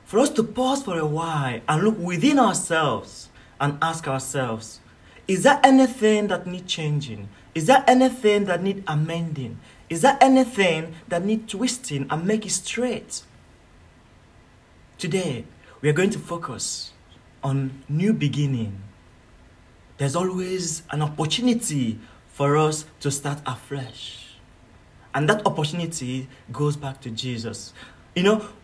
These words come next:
there are many times in my life when I have found myself in a difficult situation, and I thought that it's going to be, it was going to be a dead end. I thought that would be the finish.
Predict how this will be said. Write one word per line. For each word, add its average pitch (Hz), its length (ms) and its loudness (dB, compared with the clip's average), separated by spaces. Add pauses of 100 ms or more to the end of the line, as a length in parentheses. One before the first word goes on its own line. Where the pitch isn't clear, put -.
(100)
there 202 140 8
are 226 40 10
many 330 200 6
times 269 260 6
in 214 60 2
my 165 120 4
life 151 500 -2 (880)
when 220 180 4
I - 40 6
have 156 160 -2
found 226 220 0
myself 180 880 -2 (200)
in 147 80 -2
a 147 60 2
difficult 160 320 -8
situation, 131 640 -8 (720)
and 123 220 -4
I 190 160 4
thought 165 400 -2
that 120 240 -8
it's 127 140 -10
going 190 280 -4
to 151 120 -10
be, - 180 -14 (400)
it 143 180 -6
was 143 160 -2
going 208 220 0
to 156 100 -6
be 127 600 -2
a 123 80 -4
dead 127 300 -2
end. 117 380 -8 (1000)
I - 80 -18
thought 156 160 -2
that 180 180 4
would 151 100 2
be 185 120 2
the - 100 -4
finish. - 480 -8